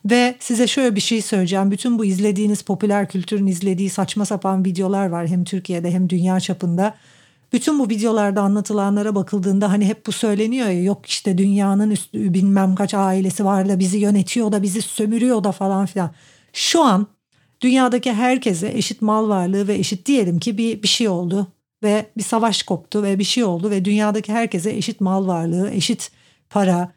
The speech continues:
işte eşit her şey eşit dağıtıldı. Size garanti ediyorum elli sene içinde, yüz sene içinde o büyük güç dediğiniz güçler gene ortaya çıkacak. Çünkü kimin zekası fazlaysa,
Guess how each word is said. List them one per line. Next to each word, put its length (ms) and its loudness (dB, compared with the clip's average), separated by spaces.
işte 200 -4
eşit 480 0
her 180 2
şey 200 -2
eşit 260 -4
dağıtıldı. 580 -4
Size 360 -2
garanti 680 2
ediyorum 480 -2
elli 280 0
sene 320 0
içinde, 340 -2
yüz 280 0
sene 380 0
içinde 520 -2
o 180 0
büyük 300 0
güç 320 -2
dediğiniz 440 -2
güçler 360 -4
gene 300 0
ortaya 340 0
çıkacak. 480 -6
Çünkü 480 0
kimin 360 2
zekası 580 -2
fazlaysa, 800 -2